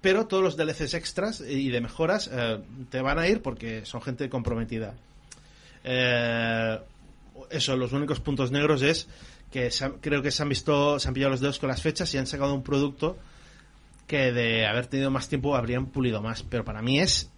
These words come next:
o sea, no tiene intach-, aparte de esa salvedad, intachable. Y recordar que esto ya había pasado con Witcher, que cuando salió tenía un festival de bugs,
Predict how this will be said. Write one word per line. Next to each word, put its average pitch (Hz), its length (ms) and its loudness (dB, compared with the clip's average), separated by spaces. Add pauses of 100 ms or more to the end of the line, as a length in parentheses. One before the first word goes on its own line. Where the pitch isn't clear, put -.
(140)
o - 40 -14
sea, 113 260 -4
no 147 260 2
tiene 175 200 0
intach-, 131 600 -8
aparte 185 320 2
de 175 40 2
esa 165 140 -2
salvedad, 156 440 2
intachable. 117 640 -4 (380)
Y 160 300 -2
recordar 127 600 2
que 131 100 -4
esto - 200 -6
ya 127 100 0
había 123 200 0
pasado 120 400 -2 (240)
con 104 160 -18 (440)
Witcher, 135 380 -2
que - 140 -2
cuando 110 200 -10
salió 123 400 0 (240)
tenía 104 720 -6
un 104 120 -8
festival 110 400 -2
de 135 80 6
bugs, 196 480 10